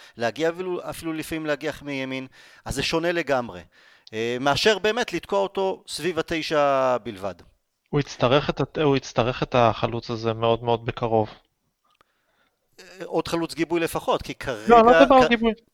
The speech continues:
Speaker 2: לא
Speaker 1: כרגע
Speaker 2: מדבר על
Speaker 1: זה,
Speaker 2: גיבוי.
Speaker 1: אתה, כלומר, נראה לך שאתה מרגיש שמרסיאל זה לא זה כ-, כתשע?
Speaker 2: אני מדבר, אה, קודם כל, לא, הוא לא תשע כזה. עזוב אם הוא, הוא חלוץ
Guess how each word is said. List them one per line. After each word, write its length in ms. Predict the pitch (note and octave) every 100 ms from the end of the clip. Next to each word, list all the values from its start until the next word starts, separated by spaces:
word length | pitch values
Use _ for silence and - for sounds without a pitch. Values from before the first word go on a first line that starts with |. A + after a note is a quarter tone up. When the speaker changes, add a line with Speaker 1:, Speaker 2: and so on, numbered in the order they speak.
| _
Speaker 2:
לא 80 | G#3+
Speaker 1:
כרגע 100 | C#3+
Speaker 2:
מדבר 120 | D3+
על 60 | G#3
Speaker 1:
זה, 60 | F#3+
Speaker 2:
גיבוי. 320 | E3+ D#3 A#2+ _
Speaker 1:
אתה, 220 | B2 C3+ C3 - _ _
כלומר, 200 | C#3 C3
נראה 180 | C3 C#3
לך 180 | C#3+ C#3+
שאתה 920 | D#3 C#3+ C#3+ C#3 C#3 C#3+ - D3+ C#3
מרגיש 240 | C3 C3+
שמרסיאל 580 | D3+ C#3 A#2 - C#3+ C#3+
זה 180 | A2+ C3
לא 220 | D#3 E3
זה 180 | D#3+ F3
כ-, 80 | - E3+ E3 -
כתשע? 380 | E3+ F3+ - G3+ D#3+
Speaker 2:
אני 140 | D3
מדבר, 300 | D3 C#3+ C#3 D#3+
אה, 200 | D3 C#3+
קודם 160 | C#3 A3
כל, 260 | - G3+ E3+ D#3+
לא, 180 | D3+ E3
הוא 200 | E3 D3+
לא 120 | F#3 -
תשע 240 | F3+ -
כזה. 360 | - C3 A2+ G#2
עזוב 340 | C#3 A#2+ C#3+ D#3+
אם 80 | F3
הוא, 880 | D#3 D3+ D3 C#3 C#3 C#3 C3 C3+
הוא 100 | C#3+
חלוץ 580 | C3 - B2 C#3+ - -